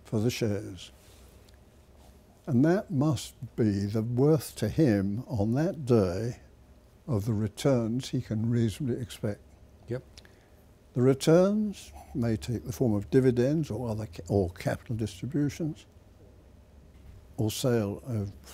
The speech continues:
Speaker 1: or winding up, whatever it may be, dis-, dispose of. For the purpose of dividends, then you look at the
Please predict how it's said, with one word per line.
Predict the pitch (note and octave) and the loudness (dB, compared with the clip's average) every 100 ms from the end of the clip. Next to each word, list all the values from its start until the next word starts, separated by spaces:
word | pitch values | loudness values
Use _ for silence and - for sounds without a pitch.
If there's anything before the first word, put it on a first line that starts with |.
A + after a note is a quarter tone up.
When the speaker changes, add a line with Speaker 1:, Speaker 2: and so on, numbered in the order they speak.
| - - - G#2 | -20 -20 -8 -2
Speaker 1:
or | G#2+ | -2
winding | A2+ E2+ A2+ G#2 G2 F#2 | -2 -4 0 2 2 2
up, | - | 0
whatever | - G#2+ G#2 F2+ | 2 4 4 4
it | G#2+ | 0
may | G#2 G2+ | 0 0
be, | F2+ G2 | 0 -4
dis-, | F2 - - | -4 -10 -4
dispose | B2+ - - A2 F2+ E2+ | -2 0 2 2 2 -4
of. | D#2 - - - - - - - - - - - - - - _ - | -12 -16 -20 -20 -20 -20 -20 -20 -20 -20 -20 -20 -20 -20 -20 _ -8
For | - | -4
the | C3 | -2
purpose | F#3+ A3+ F#3+ B2+ | 0 0 -2 -2
of | C3 A2 - - | -4 -4 -10 4
dividends, | C3 G#2 D#2 A2+ B2+ A#2 | 4 4 2 0 0 4
then | G2+ B2+ C#3+ | 6 6 6
you | B2 A2+ G#2+ | 4 4 4
look | A2+ A#2+ - - - - - - - - - _ - - - | 2 0 -16 -20 -20 -20 -20 -20 -20 -20 -20 _ -20 -18 -4
at | D3+ - | -4 0
the | B2+ A#2+ A#2+ | 0 0 -2